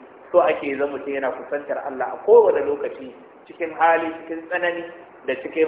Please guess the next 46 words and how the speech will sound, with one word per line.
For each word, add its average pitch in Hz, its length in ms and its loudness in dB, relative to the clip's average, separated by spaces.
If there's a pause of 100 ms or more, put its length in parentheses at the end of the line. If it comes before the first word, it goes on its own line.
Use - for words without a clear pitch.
ma'ana 135 400 0
sauki, 151 560 -8 (200)
ya 127 100 -4
zama 147 200 -2
kowane 190 380 4
lokaci 147 420 -2
yana 139 220 -2
kusantar 135 500 -6
Allah 139 240 -4
madaukakin 123 600 -8
sarki. 113 280 -10 (280)
Da 147 180 2
haka 147 100 -2
ayat 160 240 2
tana 156 220 -4
nuna 147 100 -4
mana 147 200 -2
ba 131 180 0
daidai 156 240 -2
bane 156 300 -2 (420)
mutum 160 240 -6
ya, 135 400 4
ya, 127 320 0 (320)
ya, 131 180 0
ya 135 120 -8
kusanci - 420 -8
Allah 185 380 2
cikin 156 260 -8 (420)
tsanani 185 460 2
kuma 160 400 4
in 160 80 -4
ya 156 80 2
dawo 151 260 2
ni'ima 147 320 -2
ya 127 100 0
manta 143 320 -2
da 135 140 -2
Allah 165 240 2
madaukakin 123 560 -4
sarki. - 320 -10 (340)
Wannan 165 600 2
kafiran 147 440 0
Makka 165 280 -4
suna 143 220 -4
yi 135 180 -6
kuma 139 420 -4